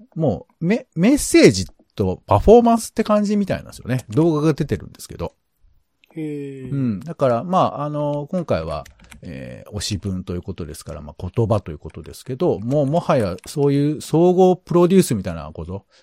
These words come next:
Speaker 1: 見せ方みたいなことまで問われたりもするのかなと思いつつも、まあ、ほとんどは大体ね、学長、総長が喋って、学部長が喋ってみたいな感じが多いみたいですけどね。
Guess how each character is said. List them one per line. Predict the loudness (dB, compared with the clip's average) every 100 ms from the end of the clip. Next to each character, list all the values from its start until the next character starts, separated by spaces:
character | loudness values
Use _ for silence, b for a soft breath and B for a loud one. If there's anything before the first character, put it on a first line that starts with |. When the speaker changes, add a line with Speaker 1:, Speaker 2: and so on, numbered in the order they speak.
| -12
Speaker 1:
見 | -2
せ | 0
方 | 0 0 0
み | -2
た | -6
い |
な | -10
こ | -10
と | -8 -6
ま | -6
で | -8
問 | -4 -2
わ |
れ | 0
た | -2
り | -4
も | -4
す | -6
る |
の | -6
か | -4
な | -6
と | -6 -6
思 | -4 -4
い | -4
つ | -8
つ | -6
も、 | -4 -4 -6 b b _
ま | -8
あ、 |
ほ | -6
と | -4 -4
ん | 0
ど |
は | 0
大 | 2 -2
体 | -4
ね、 | -8 -8
学 | -6 -4 -4
長、 | -4 -2 -2 -2
総 | -2 -2
長 | 0 -6
が | -6 -10 -14 b b b
喋 | -10 -4 -4
っ |
て、 | -4 -10 -10 -10 _ _
学 | -12 -10 -6
部 | -6
長 | -6 -8
が |
喋 | -8 -8
っ |
て | -8 -8
み | -8
た |
い |
な | -8
感 | -8 -8
じ | -6
が | -6 -4
多 | -6 -6
い |
み | -8 -14
た | -16 -16
い | -20 -20
で | -20
す | -20
け | -20
ど | -14
ね。 | -10 -10